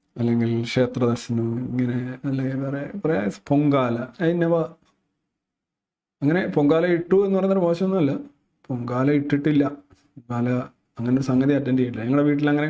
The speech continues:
basically അങ്ങനെ ഒരു മതപരത ഉണ്ടായിരുന്നില്ല.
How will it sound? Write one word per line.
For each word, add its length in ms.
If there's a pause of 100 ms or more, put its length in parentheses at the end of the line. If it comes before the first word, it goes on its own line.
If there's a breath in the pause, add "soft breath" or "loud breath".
(440 loud breath)
basically 380
അങ്ങനെ 220
ഒരു 80 (140)
മതപരത 400 (440)
ഉണ്ടായിരുന്നില്ല. 500